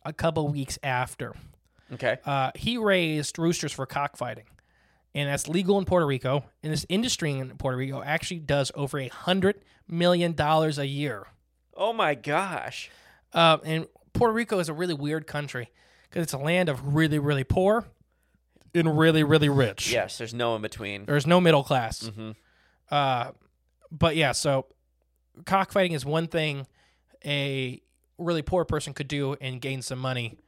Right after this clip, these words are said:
Speaker 1: relatively quickly.
Speaker 2: Dang, it's so brutal.
Speaker 1: Oh yeah, I never.
Speaker 2: It's illegal here for a reason.
Speaker 1: Yeah,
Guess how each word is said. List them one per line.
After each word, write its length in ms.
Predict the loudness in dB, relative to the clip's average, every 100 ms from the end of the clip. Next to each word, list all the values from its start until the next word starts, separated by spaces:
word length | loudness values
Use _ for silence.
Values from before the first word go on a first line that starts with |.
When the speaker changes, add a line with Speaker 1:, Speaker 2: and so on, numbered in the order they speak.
| -20 _ -2
Speaker 1:
relatively 460 | 0 0 -2 -2
quickly. 440 | -2 -4 -4 -10 -12
Speaker 2:
Dang, 120 | -20 -20 -20 -20 _
it's 120 | -8
so 260 | -8 -8 -14
brutal. 520 | -16 -16 -14 -16 -18 _ 2
Speaker 1:
Oh 100 | 4
yeah, 220 | 4 2 -2 -4 -4
I 180 | -2 -2 -4 -20 _ -20 -20 _
never. 420 | -2 0 0 -8 -14 -12
Speaker 2:
It's 160 | -6
illegal 340 | -4 -2 -4 -2
here 180 | -4
for 120 | -4 -4
a 80 |
reason. 320 | -6 -8 -8 0
Speaker 1:
Yeah, 240 | 0 0